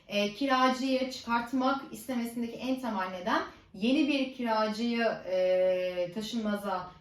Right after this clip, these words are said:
sokup daha fazla kira bedeli almak, günümüzdeki enflasyon şartlarına, ekonomik şartlarına göre daha fazla kira bedeli almak için yapılıyor.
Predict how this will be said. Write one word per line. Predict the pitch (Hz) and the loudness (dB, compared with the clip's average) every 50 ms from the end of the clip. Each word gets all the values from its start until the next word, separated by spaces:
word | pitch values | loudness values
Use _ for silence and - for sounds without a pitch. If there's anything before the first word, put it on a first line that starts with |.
| - | -20
sokup | - - - 359 339 349 349 339 320 - - - 220 | -18 -12 -8 -6 -6 -4 -4 -6 -6 -8 -10 -2 2
daha | 254 262 269 269 320 320 311 311 311 | 4 4 4 6 6 6 6 4 2
fazla | - - 247 240 240 233 226 247 233 233 | 2 2 4 4 4 4 2 0 -2 -2
kira | - - 226 214 - 190 - 180 | -4 -4 -2 0 2 2 2 0
bedeli | 175 170 175 170 - - | 0 0 -2 -4 -6 -4
almak, | 175 170 165 175 185 214 285 311 - - - - - | -6 -6 -6 -2 2 2 2 2 0 -6 -14 -12 -4
günümüzdeki | 214 247 262 254 247 247 233 262 262 - 277 | 0 2 2 2 2 0 -2 -2 -4 -4 -4
enflasyon | - 254 262 254 - 254 240 240 - - 254 240 | -4 -2 -4 -4 -2 -4 -4 -4 -4 -8 -8 -8
şartlarına, | - - 240 214 214 214 202 196 185 190 | -6 -2 -2 -2 -2 -2 -6 -8 -8 -8
ekonomik | 208 214 208 - 240 233 226 247 240 | -8 -8 -6 -6 -4 -4 -2 -4 -4
şartlarına | - 254 214 202 202 - 185 190 180 175 | -4 -2 -4 -4 -4 -6 -10 -8 -8 -6
göre | 170 175 175 226 302 330 - - - - - | -4 -4 -2 0 -2 -2 -4 -6 -14 -12 -6
daha | 220 254 269 330 330 | -4 0 2 2 2
fazla | 320 294 254 240 233 240 - | 2 2 0 0 0 -2 -4
kira | - 262 254 240 226 208 | -4 -2 -2 0 0 -2
bedeli | 214 202 226 240 277 | -2 -2 -2 -2 -2
almak | 247 226 247 247 247 240 - - | 0 0 0 0 -2 -4 -6 -8
için | - - - 185 | -10 -10 -10 -8
yapılıyor. | 170 165 156 - 160 180 208 247 285 330 | -8 -8 -8 -10 -10 -6 -2 0 0 0